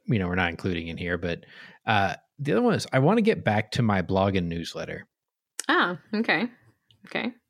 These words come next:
Speaker 1: So I, I have a blog at john r lehman dot com, and it's a website that I, I actually made during A G U one year when I was in a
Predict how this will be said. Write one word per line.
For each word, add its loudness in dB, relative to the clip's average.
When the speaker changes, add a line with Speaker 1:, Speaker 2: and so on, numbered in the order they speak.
Speaker 1:
So 2
I, 2
I 4
have 4
a 4
blog 4
at -2
john 2
r 4
lehman 2
dot -2
com, -6
and 0
it's 2
a 4
website 4
that 4
I, 4
I 2
actually 2
made 2
during 0
A -2
G -4
U 4
one 4
year 2
when -2
I 0
was 0
in 2
a -2